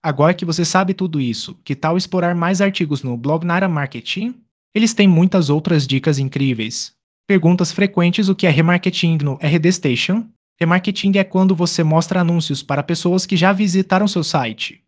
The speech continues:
É como lembrar alguém sobre um brinquedo que eles gostaram. Como posso começar a fazer campanhas de remarketing? Primeiro, você precisa ter o R D Station. Depois, crie suas listas de pessoas que visitaram seu site. Isso ajuda a fazer anúncios legais para elas.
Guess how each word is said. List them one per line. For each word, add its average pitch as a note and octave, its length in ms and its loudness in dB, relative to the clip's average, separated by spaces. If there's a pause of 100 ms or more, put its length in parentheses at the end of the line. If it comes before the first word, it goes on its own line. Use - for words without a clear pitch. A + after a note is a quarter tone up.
(280)
É C3+ 40 -8
como D3+ 220 -4
lembrar C#3+ 320 0
alguém D3 240 -4
sobre D#3+ 240 -4
um D#3+ 80 0
brinquedo F3 360 -2
que E3 100 -4
eles E3+ 160 -4
gostaram. A#2 600 -6 (380)
Como C4 180 -2
posso G3+ 280 0
começar F3+ 340 0
a D3+ 40 0
fazer C#3+ 280 0
campanhas D#3 400 0
de C3+ 80 -2
remarketing? C3+ 800 -2 (340)
Primeiro, C#3 420 2 (120)
você B2+ 220 0
precisa F3+ 380 4
ter D#3+ 180 4
o D#3 60 6
R D#3 140 6
D D#3+ 140 4
Station. A#2 560 0 (420)
Depois, C#3 420 0
crie E3 260 0
suas E3 280 -2
listas F3 380 2
de F3 100 0
pessoas F3+ 420 2
que - 100 -4
visitaram F#3 500 4
seu E3+ 180 2
site. - 580 -2 (320)
Isso G3 220 2
ajuda E3 300 4
a - 20 6
fazer F3 300 2
anúncios D#3 420 2
legais F3 400 2
para C#3+ 320 0
elas. A2+ 560 -6